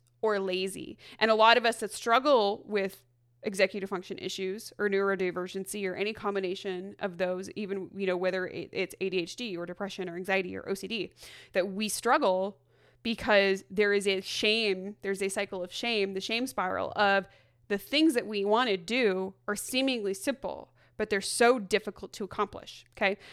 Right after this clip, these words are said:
I'm gonna read you guys, I posted a thread. God, do we really need another social media app? I haven't posted on it since then, but there was a thread that I posted because as I'm realizing, as I'm coaching, as I'm learning, as I'm researching, as I'm reading, as I'm listening,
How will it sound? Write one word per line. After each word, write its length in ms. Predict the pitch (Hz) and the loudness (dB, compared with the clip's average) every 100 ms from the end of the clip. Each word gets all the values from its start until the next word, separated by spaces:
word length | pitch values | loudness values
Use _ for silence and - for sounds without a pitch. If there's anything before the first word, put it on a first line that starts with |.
| - - | -20 6
I'm 240 | 220 240 269 | 8 8 6
gonna 240 | 254 226 | 2 0
read 240 | 214 214 | -2 -4
you 80 | 214 | 0
guys, 300 | 202 185 180 | 4 4 4
I 80 | 208 | -2
posted 340 | 202 247 254 285 | -6 -6 -4 -6
a 80 | |
thread. 460 | 277 - 170 156 185 - _ | -6 -6 -8 -8 -14 -18 _
God, 260 | 190 160 175 | -8 -8 -8
do 80 | 208 | -10
we 140 | 233 | -8
really 240 | 240 254 | -6 -6
need 180 | 208 175 | -6 -6
another 420 | 170 170 175 180 190 | -8 -10 -10 -12 -14
social 260 | 196 190 | -16 -12
media 240 | 190 - 180 | -12 -10 -10
app? 320 | - 180 - 208 | -10 -12 -8 -2
I 40 | |
haven't 280 | 226 226 226 | 0 -2 -6
posted 260 | 220 - | -6 -2
on 140 | 190 185 | -2 -4
it 100 | - | -8
since 160 | 175 | -12
then, 180 | - - - - - _ - | -12 -14 -16 -20 -20 _ 6
but 240 | 208 - - _ _ 220 | 6 6 -2 _ _ 2
there 160 | 220 214 | 4 4
was 120 | 208 | 0
a 60 | |
thread 300 | 196 254 262 | -2 4 4
that 100 | 226 | 6
I 80 | 196 | 4
posted 500 | 190 202 196 175 175 | 4 -4 -6 -6 -6
because 380 | 196 - 220 202 | -6 -4 -2 0
as 100 | 196 | 0
I'm 120 | 202 | 0
realizing, 640 | 202 226 247 208 202 196 190 | 4 4 6 6 6 2 0
as 80 | |
I'm 100 | 185 | -2
coaching, 400 | 190 254 262 240 | -2 0 0 0
as 140 | 196 185 | -2 -2
I'm 120 | 185 | -2
learning, 320 | 202 208 202 | 0 2 0
as 100 | 190 | 0
I'm 140 | 190 190 | -4 -4
researching, 560 | 208 214 202 - 190 | -4 -4 -8 -6 -6
as 120 | 185 | -4
I'm 180 | 185 185 | -4 -4
reading, 320 | 196 214 202 | -2 0 2
as 160 | 190 185 | 0 -4
I'm 160 | 180 185 | -6 -2
listening, 560 | 226 - - - 208 | -2 -2 -6 -8 -12